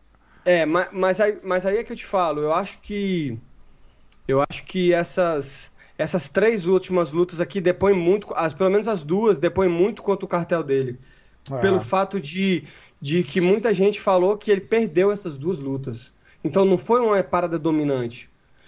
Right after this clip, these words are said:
Speaker 1: Mas no final das contas ele ganhou também, né? A mesma coisa da gente falar do Mayweather, né?
Speaker 2: É, cara, eu acho o seguinte, é, ele, ele perdeu? Eu não acho, cara. Não sei, bicho, se ele,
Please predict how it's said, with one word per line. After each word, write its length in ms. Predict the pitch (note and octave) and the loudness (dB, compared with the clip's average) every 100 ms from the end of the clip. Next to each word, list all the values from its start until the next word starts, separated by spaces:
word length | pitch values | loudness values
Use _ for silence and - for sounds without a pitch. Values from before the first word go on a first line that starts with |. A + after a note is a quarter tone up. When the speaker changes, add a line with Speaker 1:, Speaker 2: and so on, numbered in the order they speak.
| - | -4
Speaker 1:
Mas 140 | G#3+ | 0
no 60 | B3+ | 0
final 200 | B3+ B3 | -2 -4
das 120 | - | -4
contas 200 | B3+ C4 | -6 -6
ele 80 | A3 | 0
ganhou 300 | C#4+ A3 F#3+ | 2 4 2
também, 340 | G3 D#3+ D#3 | 0 -2 0
né? 140 | E3+ F3+ | 2 2
A 60 | |
mesma 200 | G3+ G#3 | 2 0
coisa 240 | G#3 G#3 F3+ | 0 0 0
da 80 | |
gente 160 | G3 F#3 | -2 0
falar 140 | F#3+ | 0
do 120 | F#3 G3 | 2 2
Mayweather, 500 | F#3+ D#3 C3+ B2+ C3+ | 2 2 2 0 0
né? 180 | D#3 D#3+ | -2 0
Speaker 2:
É, 380 | A3 A3 G#3 | 2 4 2
cara, 320 | G3 C4+ G3+ F#3+ | 2 2 2 2
eu 100 | A#3 | 0
acho 200 | A3+ F#3 | -2 -4
o 40 | |
seguinte, 560 | A#3 E3 C#3+ A#2+ D3 - _ - | -6 -4 -6 -6 -10 -12 _ -6
é, 1120 | D#3+ D#3 D3+ D3 C#3+ C#3 C3+ C3+ B2+ B2+ B2+ - - B2+ A#2+ B2 A#2 _ _ - | -2 0 0 0 0 0 0 0 -2 -4 -6 -10 -16 -16 -16 -18 -20 _ _ -10
ele, 180 | F#3 - | -10 -6
ele 140 | G3 E3 | -6 -2
perdeu? 600 | G#3 D#3 F3 A3 D3+ A#2 A#2 - - - | -2 0 2 2 0 -6 -14 -18 -20 -10
Eu 100 | F#3 | -6
não 140 | G#3 G3 | -2 -2
acho, 400 | F3+ - - - | -4 -8 -18 -16
cara. 300 | G#2 G2+ A2+ A#2 | -12 -12 -12 -12
Não 220 | D3+ D#3+ | -10 -10
sei, 420 | - - E3+ D#3 | -10 -4 -2 -2
bicho, 340 | - - - - | -6 -14 -20 -16
se 140 | - | -10
ele, 140 | A2+ | -10